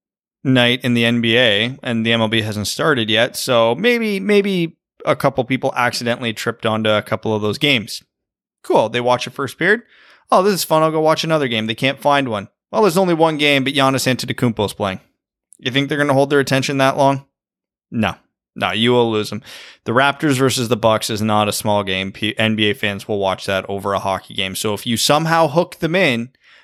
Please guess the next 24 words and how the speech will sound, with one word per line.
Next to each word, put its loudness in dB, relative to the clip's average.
you 2
have 0
to 0
keep -2
their 2
attention. -2
It's -8
just, -4
it's -6
brain 0
dead. 4
And 0
this, 0
I'm 2
not 2
gonna -2
get 0
into 0
the -4
spiel. -2
People -2
have 0
heard -2
me -4